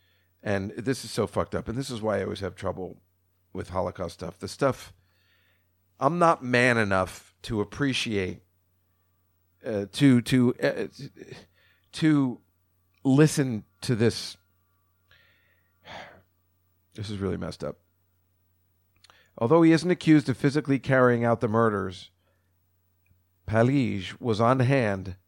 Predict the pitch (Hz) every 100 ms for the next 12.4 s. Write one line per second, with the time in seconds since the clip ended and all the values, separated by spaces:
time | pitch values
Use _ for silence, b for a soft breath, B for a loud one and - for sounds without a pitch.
0 | _ - 107 110 110 120 139 - 139 104
1 | 95 92 - 117 120 139 127 139 135 123
2 | 135 110 92 104 110 98 98 101 98 104
3 | 110 117 110 - 143 107 92 - 98 98
4 | 107 104 95 98 120 151 156 151 151 139
5 | 131 117 117 120 107 71 - _ _ _
6 | _ _ _ _ _ _ - 120 120 117
7 | - 127 139 151 156 151 - 131 135 135
8 | 120 - 95 - 101 - - 151 - 147
9 | 127 139 123 139 117 127 139 - 131 131
10 | 131 123 120 123 120 139 127 101 92 92
11 | _ _ _ 113 110 - 120 - 127 107
12 | 92 92 -